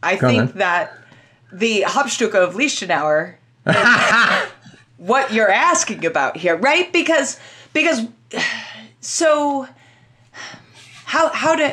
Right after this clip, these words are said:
Speaker 1: how to best, how to best think about this? Like, you can, you can present information in a variety of ways, and we can pick it up in a variety of ways.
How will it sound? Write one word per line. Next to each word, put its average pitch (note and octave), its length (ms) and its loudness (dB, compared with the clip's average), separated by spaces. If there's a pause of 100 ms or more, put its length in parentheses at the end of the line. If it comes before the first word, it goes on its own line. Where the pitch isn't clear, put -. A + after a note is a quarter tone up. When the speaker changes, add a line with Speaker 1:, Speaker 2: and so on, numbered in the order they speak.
Speaker 1:
how - 200 -2
to D4+ 120 0
best, - 560 -2 (640)
how C#4+ 140 0
to D4+ 80 2
best - 300 -2
think C4+ 180 -2
about A#3 220 0
this? - 220 -6
Like, A3 180 0 (260)
you F#4 340 2
can, B3 680 -2 (100)
you D4 220 -2
can F#4 200 -2
present B3+ 380 0 (200)
information G#3+ 680 -2
in F3+ 140 -6
a F3 60 -4
variety E3 580 0
of D3+ 160 -6
ways, - 480 -14
and G3+ 100 -6
we G#3+ 80 0
can G3+ 180 -6
pick A3+ 200 -8
it B3 80 -2
up C4 160 -2
in F3 80 -4
a C#3 60 -6
variety C3 340 -10
of F#2+ 100 -12
ways. - 380 -18